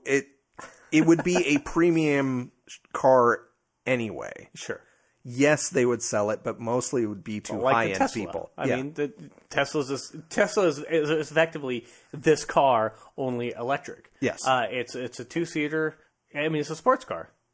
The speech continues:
Speaker 1: Yeah. Yeah.
Speaker 2: So it's, it's for the, right now it's for the rich. It's just like when the f-, first iPhone came out. You couldn't
Speaker 1: Yeah.
Speaker 2: afford it.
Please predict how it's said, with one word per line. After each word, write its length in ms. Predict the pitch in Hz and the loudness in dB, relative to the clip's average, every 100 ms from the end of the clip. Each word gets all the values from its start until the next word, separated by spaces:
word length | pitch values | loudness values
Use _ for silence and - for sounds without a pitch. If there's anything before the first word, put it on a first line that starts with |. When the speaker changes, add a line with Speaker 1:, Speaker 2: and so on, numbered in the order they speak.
| _ - | _ 0
Speaker 1:
Yeah. 200 | 151 110 - _ _ _ - | 2 2 -4 _ _ _ -6
Yeah. 80 | - | 0
Speaker 2:
So 360 | 160 147 139 - _ | 2 2 -2 -10 _
it's, 260 | 165 151 135 | -4 -4 -4
it's 160 | 143 | -6
for 220 | - 156 151 | -2 0 2
the, 120 | 156 | 0
right 400 | 113 143 151 160 | -2 0 2 4
now 180 | 147 156 | 2 -2
it's 120 | 151 | -2
for 100 | 175 | -2
the 100 | 175 | 0
rich. 200 | 185 - | -2 0
It's 200 | 165 156 | -2 0
just 180 | 185 - | -2 0
like 180 | 160 160 | 0 0
when 120 | 151 | -4
the 100 | 139 | -4
f-, 440 | 139 _ - - - | -6 _ -16 -16 -4
first 260 | 151 151 - | -2 -2 -2
iPhone 500 | 135 143 135 110 101 | -2 0 -2 -4 -6
came 180 | 98 | -8
out. 180 | 90 87 | -10 -10
You 100 | 101 | -12
couldn't 260 | 107 160 175 | -2 2 4
Speaker 1:
Yeah. 120 | 160 | 4
Speaker 2:
afford 180 | 113 107 | 4 -2
it. 220 | 104 - | -4 -8